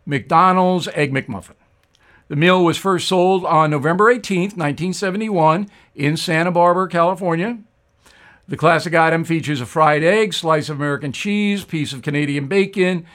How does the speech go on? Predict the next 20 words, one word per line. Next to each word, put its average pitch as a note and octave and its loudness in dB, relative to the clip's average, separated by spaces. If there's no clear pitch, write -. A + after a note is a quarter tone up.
served D#3 0
on D3 0
a C#3+ -2
buttered C3 -2
English G#2+ -8
muffin. A#2+ -6
McDonald's D#3+ 0
is C#3+ -4
selling G#3+ 4
the D#3+ 0
sandwich E3+ 0
today G#3+ 2
at E3+ 4
the - 0
original G3+ 4
price, - 0
sixty-three C#3+ -6
cents. - -14
Coming F#3+ 4
next, - 0